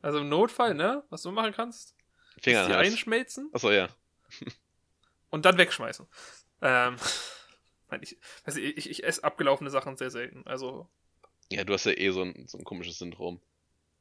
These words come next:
Speaker 1: Ja, also, ich würd sagen, wenn, wenn ich eins habe, was so ein O C D ran-, heißt es O C D? Ja, ne? Also, Zwangsstörung geht, dann ist es bei solchen Sachen, da, das, da bin ich ganz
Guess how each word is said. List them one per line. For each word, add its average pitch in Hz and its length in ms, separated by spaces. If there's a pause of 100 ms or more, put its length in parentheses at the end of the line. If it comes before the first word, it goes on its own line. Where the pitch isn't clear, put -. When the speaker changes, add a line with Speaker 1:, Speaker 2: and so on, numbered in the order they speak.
(340)
Speaker 1:
Ja, - 720 (300)
also, 143 180 (540)
ich 156 120
würd 165 100
sagen, 160 120
wenn, 156 160
wenn 165 80
ich 151 160
eins 202 320
habe, 170 240
was 165 120
so 160 100
ein 156 180
O 175 140
C - 160
D 165 180
ran-, 127 260 (140)
heißt - 120
es - 40
O 180 100
C 185 120
D? 95 260
Ja, 107 140
ne? 147 180 (720)
Also, 123 400 (360)
Zwangsstörung 139 680 (260)
geht, 131 260 (360)
dann 147 160
ist 160 100
es 156 200
bei 151 260
solchen 143 280
Sachen, 127 220
da, 117 80
das, 131 300
da 147 160
bin 139 120
ich 127 120
ganz 127 360